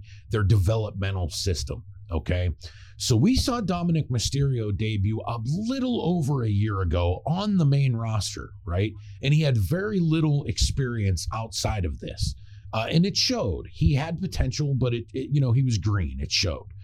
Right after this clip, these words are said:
Now, here we are now. And dude, I'll be honest with you. I know it's still early. It's not like he's been around for years.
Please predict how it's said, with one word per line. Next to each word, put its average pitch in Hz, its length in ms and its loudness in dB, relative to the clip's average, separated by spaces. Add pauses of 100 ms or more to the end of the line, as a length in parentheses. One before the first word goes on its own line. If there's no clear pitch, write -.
(380)
Now, 110 340 2
here 220 180 2
we 247 160 -2
are 160 180 0
now. 113 480 0 (360)
And 123 160 2
dude, 147 320 6
I'll 180 160 0
be 202 140 4
honest 147 340 0
with 165 120 2
you. 147 140 0
I 131 80 2
know 165 440 4
it's - 140 0
still 170 360 0
early. 123 380 -2
It's 113 180 -4
not 117 160 -2
like 123 80 -2
he's 110 140 0
been 127 120 0
around 117 380 -2
for 127 120 -2
years. 95 420 2